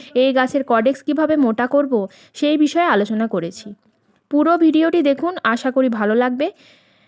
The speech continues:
নমস্কার বন্ধুরা, আমি পর্ণা, আর আপনারা দেখছেন Gardening with পর্ণা। মার্চ মাসে এর যত্ন কিভাবে করবেন,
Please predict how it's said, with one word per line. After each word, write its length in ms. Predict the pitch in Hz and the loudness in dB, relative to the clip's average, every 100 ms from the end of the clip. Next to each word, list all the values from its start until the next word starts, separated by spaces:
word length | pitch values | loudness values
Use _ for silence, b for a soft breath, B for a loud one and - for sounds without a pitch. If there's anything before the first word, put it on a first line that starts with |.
| _ | _
নমস্কার 440 | 294 311 370 - 381 | 0 2 0 -2 0
বন্ধুরা, 460 | 359 359 359 359 | 0 0 2 2
আমি 260 | 330 277 311 | 2 2 0
পর্ণা, 500 | 311 302 302 302 302 | 0 0 2 0 2
আর 80 | 262 | 0
আপনারা 420 | 233 240 240 254 | 0 0 0 0
দেখছেন 480 | 285 - - 247 302 | -4 -4 -4 -2 -2
Gardening 420 | 247 226 226 208 | -2 0 -2 -4
with 180 | 180 - | -8 -8
পর্ণা। 360 | 208 190 196 202 _ b b b - | -10 -10 -12 -18 _ b b b 0
মার্চ 300 | 247 254 285 | 2 2 2
মাসে 460 | 330 339 339 254 | 0 0 0 0
এর 300 | 226 240 233 | 2 0 0
যত্ন 400 | 214 247 240 302 | 2 0 2 0
কিভাবে 340 | 311 302 320 320 | 0 0 0 0
করবেন, 400 | 302 294 285 | 2 2 0